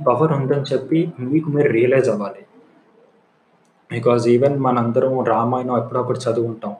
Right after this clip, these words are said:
అక్కడ కూడా ఏమైందంటే, ఒకానొకప్పుడు హనుమంతుడు తన శక్తులన్నీ మర్చిపోయాడు. అప్పుడు తనకేంటంటే ఒక మోటివేటర్ కావాల్సి వచ్చాడు. ఇక్కడ మోటివేటర్ చేసే పని ఏమీ లేదు. Just "నీకు శక్తులు ఉన్నాయి, నువ్వు చేయగలవు" అని చెప్పి మాత్రమే తనకు గుర్తు చేశాడు.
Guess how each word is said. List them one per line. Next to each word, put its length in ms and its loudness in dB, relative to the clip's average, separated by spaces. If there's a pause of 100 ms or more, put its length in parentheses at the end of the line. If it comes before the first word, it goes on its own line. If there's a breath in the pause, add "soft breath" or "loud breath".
(100)
అక్కడ 260 -2
కూడా 200 2
ఏమైందంటే, 640 -4
ఒకానొకప్పుడు 920 -4
హనుమంతుడు 400 0
తన 160 -12
శక్తులన్నీ 600 -2
మర్చిపోయాడు. 600 -6 (580 soft breath)
అప్పుడు 280 -2
తనకేంటంటే 760 -4
ఒక 160 -4
మోటివేటర్ 680 -2
కావాల్సి 400 -4
వచ్చాడు. 340 -16 (580)
ఇక్కడ 200 -14
మోటివేటర్ 600 0 (100)
చేసే 200 -2 (100)
పని 160 -2
ఏమీ 140 -4
లేదు. 240 -6 (100)
Just 400 -6
"నీకు 160 -10
శక్తులు 460 -4
ఉన్నాయి, 560 -10
నువ్వు 160 -6 (100)
చేయగలవు" 480 2 (540 soft breath)
అని 160 -4
చెప్పి 340 -6
మాత్రమే 400 -6
తనకు 340 -6
గుర్తు 240 -8
చేశాడు. 340 -4